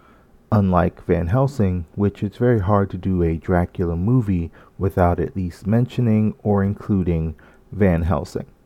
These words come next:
So, the plot of this movie is very basic. You know, Nicholas Hoult plays Renfield, who is, as we've talked about before, the servant of Dracula. He helps Dracula with his needs, especially things that need to be done during the day.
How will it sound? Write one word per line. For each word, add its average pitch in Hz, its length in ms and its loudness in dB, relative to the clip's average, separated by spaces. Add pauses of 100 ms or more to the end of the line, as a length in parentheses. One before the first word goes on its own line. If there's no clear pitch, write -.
(380)
So, - 340 0 (580)
the - 120 -4
plot 147 280 4
of 131 60 2
this 131 220 0
movie 104 580 0
is 98 560 0
very 92 280 0
basic. - 520 -2 (560)
You 90 100 -4
know, 87 160 2
Nicholas 101 460 2
Hoult 95 320 0 (580)
plays 98 400 0
Renfield, 101 640 0 (580)
who 98 240 0
is, 92 480 0 (160)
as 92 200 0
we've 98 180 -2
talked 92 300 -2
about 95 220 0
before, 95 360 -2
the 95 100 -6
servant 87 440 -4
of 110 140 -12
Dracula. 92 800 0 (400)
He 90 220 -4
helps 90 320 -2
Dracula 101 580 0
with 104 200 -2
his 104 200 -4
needs, 98 540 0
especially 92 500 -4
things 92 320 -4
that 95 100 -4
need 98 200 -4
to - 60 -12
be 104 100 -2
done 92 280 0
during 95 260 -2
the 98 120 -2
day. 87 480 2